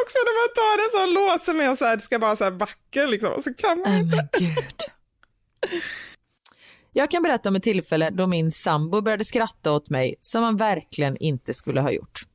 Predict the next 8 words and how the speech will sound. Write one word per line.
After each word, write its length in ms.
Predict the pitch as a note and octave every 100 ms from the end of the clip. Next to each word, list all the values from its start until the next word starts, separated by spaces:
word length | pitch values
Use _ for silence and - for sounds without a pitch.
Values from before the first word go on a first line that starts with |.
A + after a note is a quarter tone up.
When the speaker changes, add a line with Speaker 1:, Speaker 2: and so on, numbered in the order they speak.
| _ - - - -
Speaker 2:
Okej, 360 | - C4 - - _ _ -
jag 180 | A#3+
var 80 | B3
hemma 280 | C#4+ B3+ F3+
med 100 | F3
min 220 | E3+ D3+
bebis 480 | D#3 D#3 C#3 D#3+ D3
själv 320 | - B3+ C#3